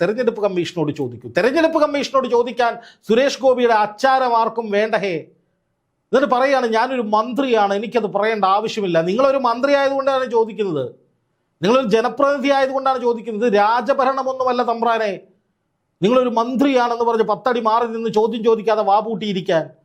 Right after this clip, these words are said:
ഇത് ജനാധിപത്യ രാജ്യമാണ്. ഈ ജനാധിപത്യ രാജ്യത്ത് മന്ത്രിമാരോട് ചോദ്യങ്ങൾ ചോദിക്കും, ജനപ്രതിനിധികളോട് ചോദ്യങ്ങൾ ചോദിക്കും. ആ ചോദ്യങ്ങളെ പേടിച്ചോടി ഒളിച്ച് നാണം കെട്ട് നടന്നിട്ട് തിരിച്ചു വന്നിട്ട് പറയുകയാണ്, "ഞാനൊരു മന്ത്രിയാണ്, എനിക്കത് പറയേണ്ട ആവശ്യമില്ല"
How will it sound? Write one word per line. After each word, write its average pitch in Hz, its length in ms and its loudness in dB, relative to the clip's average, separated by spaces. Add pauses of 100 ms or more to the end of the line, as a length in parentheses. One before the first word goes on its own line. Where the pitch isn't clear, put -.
(140)
ഇത് 185 140 0
ജനാധിപത്യ 247 580 0
രാജ്യമാണ്. 202 500 0 (400)
ഈ 214 120 4
ജനാധിപത്യ 254 580 2
രാജ്യത്ത് 247 400 0 (460)
മന്ത്രിമാരോട് 247 600 2
ചോദ്യങ്ങൾ 254 420 0
ചോദിക്കും, 226 320 0 (100)
ജനപ്രതിനിധികളോട് 254 800 0
ചോദ്യങ്ങൾ 247 380 -2
ചോദിക്കും. 214 340 -2
ആ - 20 2 (160)
ചോദ്യങ്ങളെ 247 440 0 (100)
പേടിച്ചോടി 247 720 2 (100)
ഒളിച്ച് 247 300 0 (120)
നാണം 269 280 2
കെട്ട് 254 220 0
നടന്നിട്ട് 220 400 0 (480)
തിരിച്ചു 247 260 2
വന്നിട്ട് 247 280 0
പറയുകയാണ്, 208 400 2 (800)
"ഞാനൊരു 220 340 2
മന്ത്രിയാണ്, 208 600 0 (140)
എനിക്കത് 196 300 0
പറയേണ്ട 180 240 0 (100)
ആവശ്യമില്ല" 170 500 -4